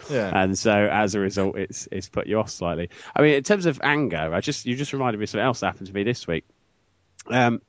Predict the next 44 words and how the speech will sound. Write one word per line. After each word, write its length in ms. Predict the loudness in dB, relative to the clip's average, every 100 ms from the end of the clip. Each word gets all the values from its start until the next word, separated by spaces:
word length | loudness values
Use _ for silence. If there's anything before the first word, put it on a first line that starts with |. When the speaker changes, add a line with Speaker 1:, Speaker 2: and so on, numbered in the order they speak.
| _ -2
Speaker 2:
game. 440 | 4 6 4 0 2
I 60 |
mean, 180 | 4 4
uh, 160 | 0 -8 -12 -18 -18 -2
all 100 | 2 4
right, 180 | 2 0
I'll, 120 | -2 2
I'll 100 | 0
pose 320 | 4 4 2
this 120 | -2
question 360 | -2 -4 -4 -10
to 100 | -6
Sheepdog, 420 | -6 -6 -6 -8
'cause 140 | -8
this 120 | -10 -6
is 60 |
gonna 200 | -4 -2
be 120 | -2
the 80 | -2
one 180 | -2 -4
that 240 | -4 -8
he'll, 320 | -2 2 4 4
of 120 | 4
everybody 480 | 2 2 0 -2 0
will 140 | -2
have 160 | -4 -8 _
got 160 | -4 -4
this, 160 | -2 -2
right? 120 | -4 _ -20 -20 -20 0
Sheepdog, 340 | 2 4 0 4
imagine 360 | 4 4 2
Game 300 | 2 2 2
say 260 | 0 0 2
to 120 | 0
you, 300 | 0 2 2
right, 180 | 0 -2 0
"Go 180 | 4 4
to 120 | 4
their 160 | 0 0
store 360 | 2 4 4 6
with 160 | 4
your 180 | 4 2
D 160 | 2 0
S. 440 | 0 -4 -14 -14